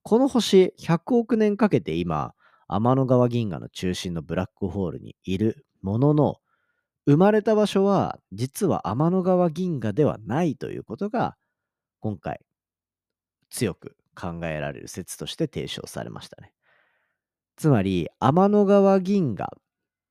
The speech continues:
の中でできたんじゃなくて、天の川銀河の周り、近傍に他に星を作れる環境っていうのがあって、で、そこで作られたんだけど、天の川銀河の中心のブラッ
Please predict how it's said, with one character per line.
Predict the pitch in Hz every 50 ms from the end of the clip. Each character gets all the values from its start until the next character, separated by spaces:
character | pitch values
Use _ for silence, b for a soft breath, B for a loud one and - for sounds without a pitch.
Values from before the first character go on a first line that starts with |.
| _ _ _ _ _ _ _ _ _ _ _ _ - -
の | - 131 135 131 117 82 -
中 | 87 117 156 196 - - 208 113
で | 95 82
で | 69 87 87
き | - -
た | - 76 60
ん | -
じ | - -
ゃ | 50
な | - -
く | - -
て、 | _ - 80 73 67 62 - _ _
天 | - 120 135 170 185 196
の | 208 196
川 | 202 208 202 202
銀 | 202 214 214 208
河 | 170 117 82
の | - 127
周 | - - - 208 117 -
り、 | 110 117 113 - _ _ _ _ _ _ _ -
近 | - - 175 180 185 190
傍 | 175 175 175 170 170
に | 165 185 170 123 87 - _ _ _ _ _ _ _ _ _ _ _ _ -
他 | - 123 - 160 147
に | 143 143 135
星 | 131 - 123 - - 143
を | 139 131 -
作 | - - - 135
れ | 120 95
る | _ -
環 | - - 95 95 85
境 | - - 95
っ | 90
て | - - -
い | 90
う | 67
の | 64
が | - - -
あ | - 92 98
っ | - _ _ _ -
て、 | - 60 - - - _ _ _ _ _ _ _ _ -
で、 | 185 208 202
そ | - - 208 202
こ | - 233
で | 233 247 240
作 | - - - - - 214
ら | 220 220
れ | 202 180
た | - - 87 82
ん | 80
だ | - 76
け | - -
ど、 | 85 107 120 117 92 69 - _ _ _ _ _ _ _ _ -
天 | 107 131 147 170 180
の | 185 180
川 | 185 190 185 185
銀 | 170 180 185 175 135
河 | 107 82
の | 71
中 | - - - 104 101
心 | - - 101
の | 92 87
ブ | 82 - 98
ラ | 113
ッ | 127